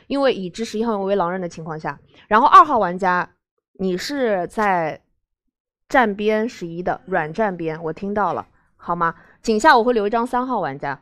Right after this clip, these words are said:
我，我想八三顺验，因为，呃，井上的前世格局就是十一狼嘛，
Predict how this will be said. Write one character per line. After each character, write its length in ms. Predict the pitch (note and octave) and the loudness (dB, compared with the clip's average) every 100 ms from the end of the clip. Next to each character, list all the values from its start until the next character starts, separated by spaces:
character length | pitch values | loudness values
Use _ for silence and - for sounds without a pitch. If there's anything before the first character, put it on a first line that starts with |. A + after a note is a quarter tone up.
| - | -6
我， 220 | F#3+ G#3 | -4 -4
我 160 | F#3 G#3+ | -2 -2
想 220 | C4 F#3 | 0 -2
八 340 | E3+ A3+ A#3 A#3 - - _ | 2 4 6 4 -4 -20 _
三 460 | - B3 B3 B3 A3+ | 0 2 2 0 -8
顺 320 | - G#3 F3 | -4 -4 -2
验， 220 | E3+ G#2+ - _ | -4 -6 -12 _
因 120 | B3+ C#4 | -4 0
为， 380 | C#4+ B3 G3+ - - | 2 2 0 -2 -2
呃， 320 | F3+ E3+ E3 | 0 2 0
井 260 | - G#3 F#3+ | -4 -4 0
上 240 | C#4+ C4 | 2 2
的 180 | G#3+ G3 - | 2 -2 -8
前 260 | - G3 A3+ | -4 -2 -2
世 140 | C#4+ | -6
格 180 | G3+ G3 | -4 -4
局 160 | G3+ | -4
就 180 | F#3+ G#3 | -6 -6
是 320 | F#3+ F#3 D#3+ - _ _ _ - | -4 -2 -2 -4 _ _ _ -20
十 200 | - A3 | -6 -4
一 120 | C4+ | 0
狼 200 | A3+ F3 | 2 2
嘛， 200 | G3 | -2